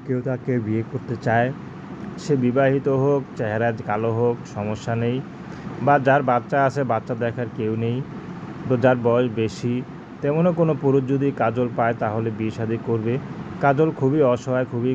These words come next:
গরিব। তার স্বামীকে, তাকে শুধু তার ভালোবাসা দেওয়া ছাড়া তারকে, তার স্বামীকে আর কিছু দেওয়ার নেই। তো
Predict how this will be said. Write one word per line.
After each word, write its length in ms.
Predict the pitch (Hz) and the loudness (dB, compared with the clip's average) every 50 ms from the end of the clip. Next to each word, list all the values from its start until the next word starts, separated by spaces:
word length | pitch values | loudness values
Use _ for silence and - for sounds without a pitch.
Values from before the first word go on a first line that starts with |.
| 117 110 | 0 -2
গরিব। 260 | 113 113 113 123 127 - - | -2 -2 0 -2 -4 -4 -2
তার 220 | - 110 113 113 113 - - - - - - - - - - - - - - - - - - - - - - - | 0 0 2 0 0 -4 -8 -14 -16 -16 -16 -16 -16 -14 -14 -14 -14 -14 -14 -14 -14 -14 -14 -14 -14 -14 -12 -10
স্বামীকে, 540 | - - - 143 151 170 175 170 175 170 165 165 165 | -4 0 2 2 4 4 4 4 4 2 2 2 4
তাকে 320 | - 131 131 131 - 151 143 135 123 - - | 4 2 2 2 2 0 0 0 -2 -6 -6
শুধু 200 | - 135 135 143 139 - | -4 -2 -2 -2 -4 -2
তার 220 | - 143 139 151 156 139 127 - - - - - - - - | 0 2 2 2 2 0 -6 -12 -14 -14 -16 -16 -12 -12 -8
ভালোবাসা 480 | 92 104 113 127 135 151 156 139 139 127 | -4 -2 2 2 4 4 4 4 2 0
দেওয়া 280 | 127 123 123 123 127 120 | 2 2 2 2 2 2
ছাড়া 280 | - 123 117 113 113 113 117 - | 0 -2 -2 0 0 -2 -2 -2
তারকে, 400 | - 117 113 113 107 - - 131 117 - - - - 120 113 - - | -2 0 0 0 -2 -4 -6 -6 -6 -8 -10 -12 -10 -10 -10 -8 -4
তার 160 | - 120 117 113 | 0 0 0 0
স্বামীকে 420 | - - 117 117 120 123 117 127 | 0 -2 -2 0 0 0 2 2
আর 100 | 120 117 113 | 2 2 0
কিছু 200 | - 110 - - 120 | -2 -4 -4 -4 -2
দেওয়ার 300 | 110 117 107 110 113 110 | 0 2 2 2 2 2
নেই। 200 | 110 110 113 139 170 175 - - - - - - - - - - - - - - - - | 0 0 0 -2 -2 -4 -8 -12 -14 -14 -14 -12 -14 -14 -14 -14 -14 -14 -12 -12 0 4
তো 100 | 160 | 6